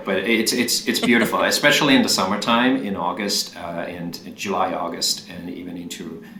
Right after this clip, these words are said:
Speaker 1: very early September. It's just absolutely magical to be in the city and, and, uh, you know, enjoy all their museums and, and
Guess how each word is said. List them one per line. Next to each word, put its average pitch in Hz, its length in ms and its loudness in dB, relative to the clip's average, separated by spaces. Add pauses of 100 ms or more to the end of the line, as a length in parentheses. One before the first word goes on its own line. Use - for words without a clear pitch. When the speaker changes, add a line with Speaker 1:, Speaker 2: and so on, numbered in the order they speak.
(140)
Speaker 1:
very 92 220 -4
early 85 260 -4
September. 85 480 -8
It's - 240 -2
just - 300 -6
absolutely - 560 -8
magical 85 460 -6
to - 60 -12
be 85 220 -8
in - 80 -8
the - 100 -12
city - 440 -2
and, - 160 -14 (640)
and, - 340 -8
uh, 80 260 -8 (460)
you 92 80 -16
know, 85 160 -12
enjoy 90 440 -6
all 85 120 -4
their 85 140 -6
museums 82 640 -4
and, 82 360 -10
and - 240 -16